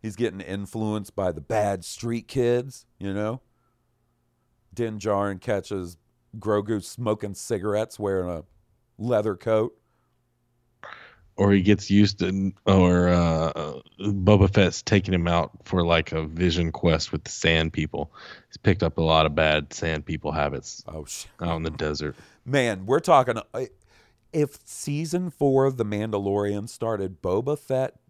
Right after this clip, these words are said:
Speaker 1: started with Boba Fett taking Grogu into the, the
Speaker 2: <laughs>
Speaker 1: desert to go on a vision walk with Tusken Raiders,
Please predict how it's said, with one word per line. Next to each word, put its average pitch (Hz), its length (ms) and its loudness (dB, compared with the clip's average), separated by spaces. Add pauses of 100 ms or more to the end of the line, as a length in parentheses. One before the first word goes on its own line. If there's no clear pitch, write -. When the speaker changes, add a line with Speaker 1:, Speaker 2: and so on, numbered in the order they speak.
(380)
Speaker 1:
started 135 320 -4
with 107 300 -4
Boba 143 340 0
Fett 139 300 -4
taking 131 380 -4
Grogu 101 580 -4
into 117 220 -10
the, 87 120 -6 (1040)
the 110 160 -4
Speaker 2:
<laughs> 120 120 4
Speaker 1:
desert 127 440 2 (380)
to 143 100 -4
go 135 200 4
on 131 120 2
a 113 100 0
vision 113 600 -4
walk 135 340 -2
with 107 220 0
Tusken 120 580 -2
Raiders, 107 640 -6